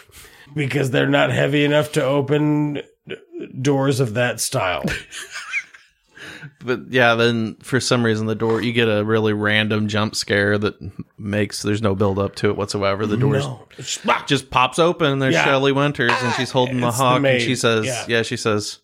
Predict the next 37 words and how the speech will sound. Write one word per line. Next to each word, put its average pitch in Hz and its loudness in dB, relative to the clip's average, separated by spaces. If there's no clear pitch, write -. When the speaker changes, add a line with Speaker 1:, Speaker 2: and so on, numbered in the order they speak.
Speaker 2:
"This - -10
won't 104 0
be 65 -6
a 64 -4
problem 78 -4
anymore." 107 -4
Speaker 1:
Hawk, 117 -8
hawk 120 -6
on 98 -8
the 98 -12
menu 104 -10
tonight. 104 -10
Speaker 2:
Yeah, 104 -2
and 113 -2
so 147 0
you're, 139 4
you're 131 -2
Speaker 1:
I - -2
Speaker 2:
supposed 131 0
Speaker 1:
wish 160 2
Speaker 2:
to - -6
Speaker 1:
you'd 131 2
Speaker 2:
be 123 6
Speaker 1:
say 120 6
Speaker 2:
like, 107 2
Speaker 1:
something 110 -4
Speaker 2:
"Oh, 127 4
I 117 4
Speaker 1:
awesome. 110 0
Speaker 2:
guess 113 2
she's 113 -2
gonna 110 0
save 104 0
the 104 -2
day," 117 2
but 104 -6
bam 117 -2